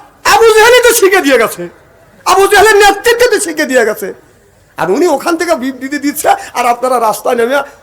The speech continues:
জয় বাংলা করতেছেন, বাইরে একবারে ভাইটাল করতেছে।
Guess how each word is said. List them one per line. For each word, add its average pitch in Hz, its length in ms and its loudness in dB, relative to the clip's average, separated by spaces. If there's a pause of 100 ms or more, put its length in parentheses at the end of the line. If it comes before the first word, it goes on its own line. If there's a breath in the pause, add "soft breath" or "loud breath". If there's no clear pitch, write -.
(120)
জয় 226 200 0
বাংলা 240 240 -2
করতেছেন, 262 420 -4
বাইরে 226 360 -2
একবারে 240 220 2
ভাইটাল 226 320 -2
করতেছে। 160 440 -6